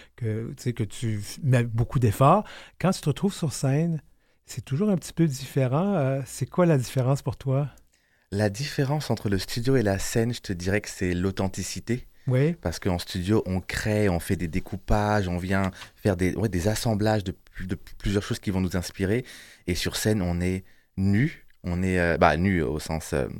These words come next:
Speaker 2: <laughs> au,
Speaker 1: Figuratif,
Speaker 2: au sens, au
Speaker 1: oui.
Speaker 2: sens, exactement. Euh, et en fait, on vient livrer ce qu'on a travaillé, on vient livrer notre âme, on vient connecter avec le public. Et, euh, et c'est ça la magie du live. C'est pour ça que je, je préfère en général plus le, la performance scénique à,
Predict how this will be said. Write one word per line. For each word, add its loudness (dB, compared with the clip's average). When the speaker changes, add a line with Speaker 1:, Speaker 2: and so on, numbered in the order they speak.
Speaker 2:
<laughs> 2
au, -2
Speaker 1:
Figuratif, 10
Speaker 2:
au 0
sens, -12
au 2
Speaker 1:
oui. 8
Speaker 2:
sens, 0
exactement. -4
Euh, 0
et 0
en -2
fait, -2
on -2
vient 2
livrer 0
ce -10
qu'on -4
a 2
travaillé, 0
on 2
vient 0
livrer -2
notre -4
âme, 2
on 2
vient 0
connecter -2
avec -2
le -4
public. -8
Et, 0
euh, -2
et -6
c'est -2
ça 0
la 2
magie -2
du -6
live. -2
C'est -10
pour -20
ça -4
que -6
je, -2
je -8
préfère 2
en 0
général -2
plus -12
le, 0
la -4
performance -4
scénique -4
à, -4